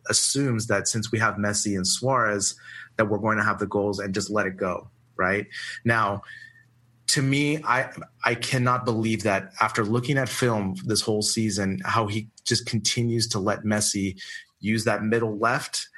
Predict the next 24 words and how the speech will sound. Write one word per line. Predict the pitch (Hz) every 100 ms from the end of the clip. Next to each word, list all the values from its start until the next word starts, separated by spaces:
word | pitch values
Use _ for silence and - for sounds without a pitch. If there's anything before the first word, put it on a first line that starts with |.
| - -
and | 120
neglect | 110 107 104 95
the | 101
right | 92 92 87 - _ -
by | 117
either | 110 110
not | 101 107 -
putting | 117 104
someone | 95 98 95
else | 95
there. | - 87
Now, | 110
you | 107
just | 117 120
mentioned | 110 110 - 101
Semedo | - 98 104 110 101
not | 92
going | 95 98
up | 95
there. | 98 101 98 - - -
Again, | 110
this | 104 104
goes | 110
back | 107 107